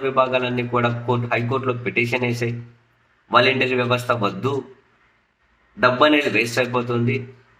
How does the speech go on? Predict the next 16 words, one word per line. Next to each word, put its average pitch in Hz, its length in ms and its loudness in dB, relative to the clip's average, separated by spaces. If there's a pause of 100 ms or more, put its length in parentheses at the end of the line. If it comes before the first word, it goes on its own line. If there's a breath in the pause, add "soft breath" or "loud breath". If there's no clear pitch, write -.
(160)
వైఎస్ఆర్ 156 420 4
కాంగ్రెస్ 139 360 0
పార్టీ 135 220 2
కార్యకర్తలను 120 720 -2
నియమించారు, 120 720 -2 (340)
ఇది 147 120 -6
చట్ట 131 320 0
విరుద్ధం, 151 480 2
విరుద్ధం, 147 520 -2
రాజ్యాంగ 139 400 0
విరుద్ధం, 139 400 -4
ఏకపక్షం, 131 680 -2
దీన్ని 131 180 -2
కొట్టేయండి 117 840 0
అని 95 140 -4
చెప్పి - 320 -12